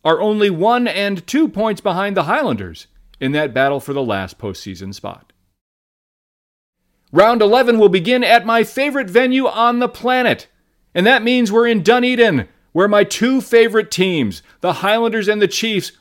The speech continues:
will clash again. The Highlanders will be home, but the nine and oh Chiefs are simply playing at an entirely different level right now, and they will win this game. Chiefs win.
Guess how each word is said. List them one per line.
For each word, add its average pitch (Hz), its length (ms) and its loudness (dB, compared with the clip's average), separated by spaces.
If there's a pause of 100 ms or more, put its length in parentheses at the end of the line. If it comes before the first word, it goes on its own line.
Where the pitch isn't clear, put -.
will 175 200 -2
clash 160 540 -2
again. 143 580 -4 (840)
The 156 100 2
Highlanders 220 460 2
will 196 120 2
be 190 100 0
home, 226 440 2 (600)
but 165 120 -8
the 180 100 0
nine 196 300 2
and 214 120 2
oh 196 100 6
Chiefs 175 500 0 (240)
are 170 180 0
simply 202 400 0
playing 185 420 -2
at 180 240 -2
an 185 120 -4
entirely 185 1000 -2
different 156 340 -4
level 143 240 0
right 107 220 0
now, 87 340 -12 (720)
and 113 140 -12
they 147 160 4
will 143 260 6
win 117 200 0
this 101 180 -6
game. 80 200 -14 (920)
Chiefs 117 380 -4
win. 85 140 -12